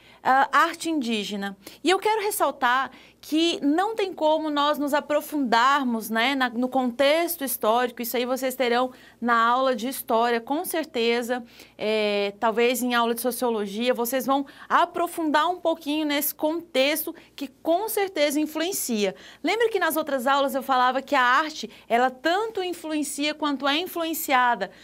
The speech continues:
pelo contexto econômico, político, social? Exatamente. Nesse contexto não vai ser diferente. E muito mais. Vai ser necessário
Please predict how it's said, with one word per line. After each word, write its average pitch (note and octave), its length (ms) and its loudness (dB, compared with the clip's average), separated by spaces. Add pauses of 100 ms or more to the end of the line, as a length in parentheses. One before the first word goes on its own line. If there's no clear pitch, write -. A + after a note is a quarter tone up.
(140)
pelo B3+ 160 2
contexto C4 380 0
econômico, C#4 800 0
político, D4 720 -2
social? C#4 640 2 (400)
Exatamente. D4+ 960 0 (360)
Nesse G4+ 420 0
contexto F4 420 0
não D#4 140 0
vai D#4 140 2
ser D#4+ 180 -2
diferente. B3 720 -2 (280)
E G4 320 4 (200)
muito B3 440 0
mais. C4 480 0 (320)
Vai C4 160 4
ser D#4 200 0
necessário D#4 840 2